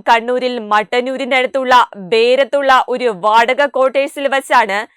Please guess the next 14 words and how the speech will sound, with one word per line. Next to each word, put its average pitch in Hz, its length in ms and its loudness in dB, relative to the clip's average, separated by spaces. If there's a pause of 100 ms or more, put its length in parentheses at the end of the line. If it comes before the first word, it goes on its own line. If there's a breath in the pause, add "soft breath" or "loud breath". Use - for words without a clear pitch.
(420)
ഇന്നലെ 311 400 0
രാത്രി 294 340 2 (300)
എൻ 262 120 -2 (120)
ഐ - 20 0 (140)
എ - 100 -4
സംഘം 277 320 -2 (160)
സവാദിനെ 233 580 2 (120)
കസ്റ്റഡിയിലെടുത്തത്. 208 880 -2 (960)
ആദ്യം 359 300 0 (280)
ഐഡന്റിറ്റി 339 500 -4
വെളിപ്പെടുത്താൻ 311 680 0 (200)
സവാദ് 233 480 4 (180)
തയ്യാറല്ലായിരുന്നു. 214 840 2 (600)
തുടർന്ന് 226 440 0